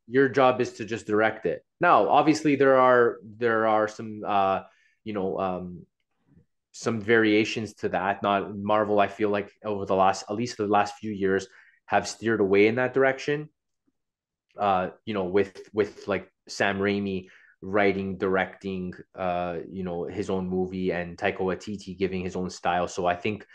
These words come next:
creatively they've gone back, they've reverted a little bit more backwards in their style, um, probably just due to the fact that they've just now obviously have so much money that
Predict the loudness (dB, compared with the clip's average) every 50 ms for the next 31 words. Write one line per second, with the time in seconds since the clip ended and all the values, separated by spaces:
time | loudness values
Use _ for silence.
0 | -20 _ _ -4 -4 -2 0 2 2 2 2 2 0 0 -2 -4 -4 -4 -2 -2
1 | -4 -4 -6 -12 _ _ _ 2 2 2 2 2 0 0 0 0 -2 -4 -6 -6
2 | -4 -4 -2 -2 -4 -6 -8 -12 -20 -20 -20 _ _ -2 0 0 0 0 -4 -8
3 | -4 -2 -2 0 0 -2 -2 -2 -4 -4 -4 -4 -4 -6 -6 -6 -6 -6 -4 -2
4 | 0 0 0 -2 -2 -4 -6 -6 -6 -8 -10 -14 -18 -18 -18 _ _ _ _ _
5 | _ -8 -6 -4 -2 -2 -2 -4 -6 -4 -2 0 2 2 2 2 0 -2 -4 -4
6 | -8 -12 _ _ _ _ _ _ _ -4 0 0 2 2 0 -2 -6 -10 -16 _
7 | _ -4 0 2 4 4 4 2 0 -2 -4 -6 -8 -10 -8 -8 -8 -6 -6 -6
8 | -4 -2 -4 -4 -4 -8 -8 -6 -6 -6 -4 -6 -8 -8 -8 -8 -8 -6 -4 -4
9 | -4 -4 -6 -8 -12 _ _ _ _ -6 -4 -4 -4 -6 -10 -12 -12 -10 -10 -10
10 | -8 -6 -4 -2 -2 -2 -4 -4 -6 -6 -6 -6 -6 -6 -6 -6 -6 -6 -8